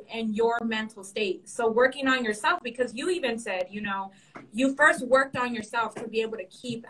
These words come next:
elevating. So that's one thing that we hear in common over and over and over again with all these successful women that we, that we interview,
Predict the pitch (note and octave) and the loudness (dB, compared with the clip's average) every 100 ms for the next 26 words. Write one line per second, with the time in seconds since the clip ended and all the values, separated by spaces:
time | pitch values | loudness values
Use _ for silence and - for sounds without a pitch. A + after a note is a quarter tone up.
0 | - G#3 G#3+ F3+ E3 - _ - _ _ | -4 -4 -4 -8 -10 -16 _ -20 _ _
1 | _ - C4+ C4 C#4 D4 C4 C4+ D4 D4+ | _ -4 2 4 2 -2 -2 -2 -2 -4
2 | D4 D4 B3 A3 A3 A3 - D4+ D4 A#3+ | -12 -6 -4 -4 -6 -12 -8 -6 -6 -8
3 | C4 C4+ - G3 - A#3 C4+ A#3+ G3+ G3+ | -8 -6 -6 -8 -2 0 0 -2 -6 -6
4 | A#3 C4 A#3+ G#3 - C4 D4 A#3 G#3+ G#3 | -6 -2 -2 -2 -2 -2 -2 -4 -6 -4
5 | G#3 - - B3 B3+ - A#3 - A#3 A#3+ | -6 -4 0 0 0 -6 -10 -2 -2 0
6 | A3+ G#3+ A#3 C4 A3+ G3 G3 G#3 - G#3 | -2 -2 -2 -4 -6 -8 -10 -14 -6 -2
7 | G3 G3+ C4 F#4 B3+ G#3+ G#3 | -2 -4 -4 -4 -4 -2 -2